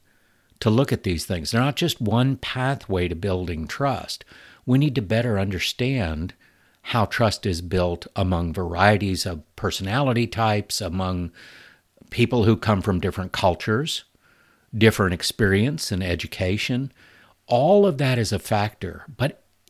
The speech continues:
it's something we can wrap our arms around. It isn't as hard to do as it might seem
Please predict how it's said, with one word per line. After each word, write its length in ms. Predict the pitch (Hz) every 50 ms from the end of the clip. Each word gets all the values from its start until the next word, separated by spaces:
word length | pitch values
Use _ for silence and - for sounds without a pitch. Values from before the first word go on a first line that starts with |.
| _ _ _ _ _ _ _ _ _ _ _ -
it's 260 | - 120 113 - -
something 640 | - - - 143 143 135 - - 143 131 120 110 107
we 160 | 107 110 110
can 260 | 110 - 110 98 95
wrap 300 | 92 87 87 87 82 -
our 180 | 90 85 85 85
arms 400 | 92 90 90 87 82 80 78 -
around. 480 | 98 85 78 76 73 78 - - - - _ - - - - -
It 200 | - 107 107 -
isn't 440 | - 120 120 131 127 - 143 135 113
as 200 | 120 117 113 -
hard 360 | - - 110 101 98 92 -
to 60 | 110
do 460 | 98 82 98 90 85 80 78 76 76 - - _ _ _ _ _
as 200 | - 95 90 80
it 120 | 90 90 -
might 360 | 87 82 82 78 78 76 -
seem 500 | - - - 139 143 120 87 80 80 80